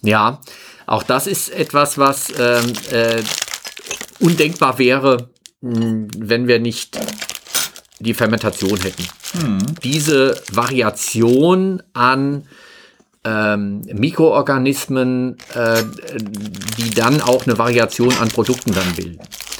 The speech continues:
Speaker 1: Und das Interessante ist, es ist ja, äh, in, in Frankreich schmeckt der Käse noch mal anders als in Deutschland. An jeder Region schmeckt er anders.
Speaker 2: Mhm.
Speaker 1: Ähm, es gibt den Begriff des, äh, mikrobiellen Terroirs.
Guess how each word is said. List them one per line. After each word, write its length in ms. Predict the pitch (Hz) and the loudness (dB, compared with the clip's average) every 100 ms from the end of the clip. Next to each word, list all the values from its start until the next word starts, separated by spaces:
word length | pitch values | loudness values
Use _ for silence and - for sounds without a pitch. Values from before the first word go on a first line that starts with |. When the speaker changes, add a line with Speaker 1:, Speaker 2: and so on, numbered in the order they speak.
| - - - | -12 -10 0
Speaker 1:
Und 100 | 117 | 0
das 140 | 120 | 2
Interessante 480 | 139 127 117 117 175 | 2 2 4 2 2
ist, 160 | 147 | 0
es 180 | 139 - | -4 -6
ist 140 | 131 - | -4 2
ja, 240 | 139 135 | 4 4
äh, 240 | 127 127 | 0 0
in, 180 | 120 127 120 - | 0 2 0 -2
in 80 | |
Frankreich 500 | 117 - 123 156 151 | -4 0 -2 2 0
schmeckt 220 | - 139 135 | 2 0 0
der 100 | 117 | 0
Käse 300 | 139 139 135 | 0 2 0
noch 140 | 120 | 0
mal 100 | 120 | 0
anders 320 | 92 131 127 | 0 0 0
als 240 | 110 113 107 | 0 -2 -2
in 80 | |
Deutschland. 640 | 92 101 147 165 180 196 - _ _ _ _ _ _ _ _ - - - - | 0 0 0 -2 -4 -6 -14 _ _ _ _ _ _ _ _ -14 -14 -14 -4
An 140 | 117 | 0
jeder 320 | 117 139 147 | 2 2 4
Region 400 | 123 117 123 175 | 2 4 4 4
schmeckt 240 | - 110 - | 2 -2 -2
er 120 | 92 | -6
anders. 360 | 92 87 104 101 | -4 -4 -2 -4
Speaker 2:
Mhm. 100 | 127 - - - | -6 -14 -20 -10
Speaker 1:
Ähm, 340 | - 113 113 | -2 0 0
es 160 | 123 - | 0 0
gibt 200 | 170 - | -2 2
den 140 | 135 | 4
Begriff 380 | 120 113 - 165 | 4 2 0 0
des, 360 | - 131 - - | 2 2 2 -6
äh, 200 | - 110 | -2 0
mikrobiellen 1120 | 110 151 143 139 120 - 95 110 139 135 117 | 0 -2 0 2 2 -4 0 4 4 4 -2
Terroirs. 800 | 113 110 98 98 113 87 - | 0 0 2 2 2 -2 -10